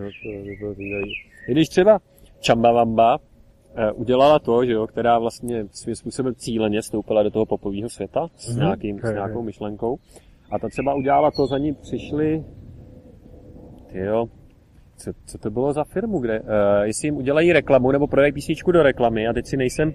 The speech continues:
Speaker 1: úplně jistý, bylo to nějaký hadry, a jestli to byly, eh, nějaký džíny, to snad byly levisky nebo něco takovýho. Přišli za nima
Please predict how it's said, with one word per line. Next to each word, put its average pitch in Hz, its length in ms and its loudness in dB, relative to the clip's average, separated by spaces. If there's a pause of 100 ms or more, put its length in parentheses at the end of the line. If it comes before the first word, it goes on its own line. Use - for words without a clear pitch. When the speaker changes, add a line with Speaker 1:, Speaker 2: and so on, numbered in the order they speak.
(640)
Speaker 1:
úplně 147 240 -2
jistý, 143 300 -2
bylo 139 180 0
to 156 80 -6
nějaký 151 340 -2
hadry, 120 480 -2
a 113 80 -6 (440)
jestli - 180 -16
to 123 100 -4
byly, 127 320 0
eh, 110 140 -8
nějaký 110 300 -6
džíny, 113 400 -8
to 147 80 -10
snad 131 200 -8
byly 123 160 -2
levisky 120 560 -4
nebo 131 180 -4
něco 123 260 -8
takovýho. 143 520 -6 (800)
Přišli 117 280 -6
za 117 100 -2
nima 127 300 -2